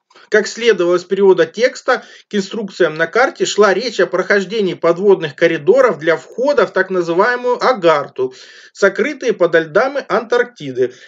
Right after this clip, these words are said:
Ну, мы увидим это в приложении. То есть, <laughs> перед нами не что иное, как утверждение о том, что на Южном полюсе, э, по картам, полученным в Тибете, были найдены проходы в полую землю.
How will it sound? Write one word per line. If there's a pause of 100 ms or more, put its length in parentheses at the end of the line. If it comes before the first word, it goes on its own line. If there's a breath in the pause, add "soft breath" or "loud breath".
Ну,
мы
увидим
это
в
приложении.
То
есть, (220 loud breath)
<laughs>
перед
нами (960)
не
что
иное,
как
утверждение
о
том, (480 loud breath)
что
на
Южном
полюсе, (340 soft breath)
э,
по
картам,
полученным
в
Тибете,
были
найдены
проходы
в
полую
землю.